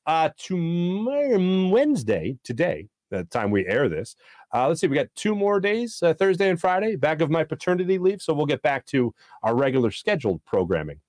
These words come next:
uh, in the not-too-distant future. So I look forward to that. Thanks to Jim Hyden, who produced the program, did a phenomenal job as per usual. This is a Buzz Sports and Entertainment production. Ladies and gentlemen,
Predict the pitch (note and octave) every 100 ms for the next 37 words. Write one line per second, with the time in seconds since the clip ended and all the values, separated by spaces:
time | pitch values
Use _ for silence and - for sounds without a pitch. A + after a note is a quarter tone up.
0 | - _ G2 F#2+ F#2+ F#2+ G#2+ A2 B2 B2
1 | E3 E3+ F3 C4+ B3+ E2 - - G#2+ G#2+
2 | B2 B2+ A#2+ A#2 G2 - - - - G#3
3 | - A3+ A3+ G#3 A3+ G#3 G#3 G3+ - A3+
4 | A3 A3 F#3+ - G3 G#3 G#3 E3+ G#3 G3+
5 | F#3+ F3 G#3 G#3+ - - A3 F#3+ D#3 C4+
6 | C#4 C4+ C#4+ C4 - - _ - D#3 E3
7 | F3+ E3+ - E3+ - D#3 C#3 D#3+ C#3+ B2+
8 | D#3 F3 E3 E3 - - G#3+ C4+ F#3 E3+
9 | F#3 F#3+ C3+ E2